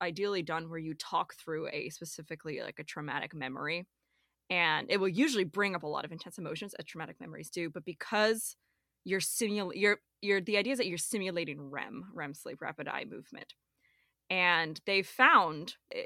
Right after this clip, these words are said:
it, like, severely reduces stress.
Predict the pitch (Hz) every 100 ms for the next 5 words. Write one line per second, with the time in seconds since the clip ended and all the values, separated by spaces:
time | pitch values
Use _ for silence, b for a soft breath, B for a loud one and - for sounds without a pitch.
0 | 180 175 170 - - 170 196 190 185 175
1 | 165 170 151 180 180 - 151 139 - -
2 | _ _ _ _ - - - 180 160 160
3 | -